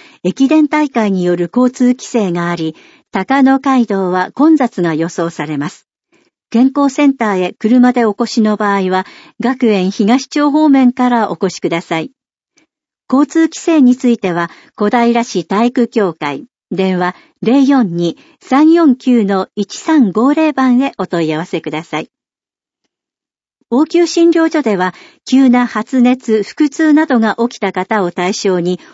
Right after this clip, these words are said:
応急診療を行います。診療科目はいずれも内科と小児科です。継続的な通院はできませんので、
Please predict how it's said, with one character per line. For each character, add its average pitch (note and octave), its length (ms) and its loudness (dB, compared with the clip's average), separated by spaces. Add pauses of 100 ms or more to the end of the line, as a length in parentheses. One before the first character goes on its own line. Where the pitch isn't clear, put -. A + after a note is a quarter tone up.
応 G#3 160 0
急 G#3+ 220 0
診 A3+ 260 2
療 F3 200 0
を D3+ 220 -6
行 E3 140 -8
い D#3 220 -6
ま D3+ 100 -6
す。 - 220 -18 (560)
診 C#4 260 4
療 C4+ 220 4
科 C4+ 140 0
目 B3 260 2
は F#3+ 200 0
い G3+ 120 -2
ず A#3 120 -2
れ A3+ 140 0
も G#3 160 0
内 G3+ 300 0
科 C4 160 -4
と B3 160 -2
小 A3 260 0
児 G#3+ 140 0
科 F#3+ 160 -6
で F3 100 -4
す。 - 180 -12 (640)
継 B3+ 200 2
続 D4 240 -2
的 D4 240 0
な C#4 160 2
通 C4+ 220 0
院 B3+ 220 4
は A#3 180 2
で F#3+ 120 -4
き G3 140 -2
ま G3 120 0
せ G#3 200 -4
ん F#3 80 -2
の E3 140 -4
で、 E3+ 180 -4